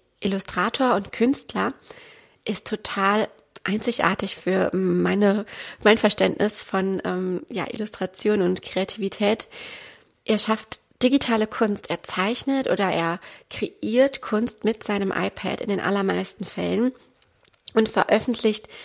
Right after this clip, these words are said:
das auf seinem Instagram-Account und natürlich auch noch auf anderen Portalen, wo man so als Designer, Künstler so unterwegs ist. Da gibt es ja noch so ein paar andere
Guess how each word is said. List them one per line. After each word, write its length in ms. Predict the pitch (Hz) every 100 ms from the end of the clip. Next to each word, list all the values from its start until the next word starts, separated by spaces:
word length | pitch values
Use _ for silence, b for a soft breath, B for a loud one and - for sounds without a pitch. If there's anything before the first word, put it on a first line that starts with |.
| B
das 260 | - 202 -
auf 120 | 190
seinem 220 | 196 190
Instagram-Account 960 | 262 285 254 226 226 214 - 214 208 -
und 140 | 190
natürlich 460 | 190 185 190 190 -
auch 100 | -
noch 160 | 180
auf 160 | - -
anderen 480 | - 170 185 175 175 B B B
Portalen, 500 | 196 - 180 180 202
wo 60 |
man 200 | 190 190
so 100 | 180
als 260 | 175 165 -
Designer, 520 | 180 180 151 175 190
Künstler 520 | - 196 196 - 165
so 100 | 165
unterwegs 540 | - - 185 185 - 175
ist. 160 | 180
Da 80 | 180
gibt 180 | 175 -
es 100 | -
ja 80 | 190
noch 200 | 185 - B B B
so 100 | -
ein 100 | 202
paar 180 | 190 -
andere 500 | 185 196 190 180